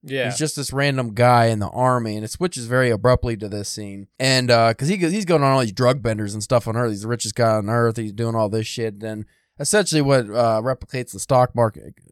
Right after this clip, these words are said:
Speaker 2: like, the mirrors the stock market crash, uh, the nineteen thirties.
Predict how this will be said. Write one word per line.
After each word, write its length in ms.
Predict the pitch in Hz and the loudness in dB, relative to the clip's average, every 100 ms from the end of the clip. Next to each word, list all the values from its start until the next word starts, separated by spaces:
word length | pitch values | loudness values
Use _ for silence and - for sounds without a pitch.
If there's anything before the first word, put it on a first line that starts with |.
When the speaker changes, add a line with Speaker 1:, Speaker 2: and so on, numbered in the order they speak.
| - | -14
Speaker 2:
like, 240 | 113 113 - | -8 -8 -6
the 80 | 104 | -4
mirrors 320 | 123 131 110 | 0 0 0
the 80 | 104 | 0
stock 320 | 151 139 - | 4 4 2
market 300 | 117 110 98 | -4 -4 -6
crash, 440 | 117 107 104 - | -2 0 0 -4
uh, 460 | 95 107 101 95 95 | -6 -4 -2 -4 -6
the 120 | 101 | -8
nineteen 360 | 104 107 113 98 | -8 -8 -8 -4
thirties. 460 | 131 139 117 107 | -2 0 -2 -6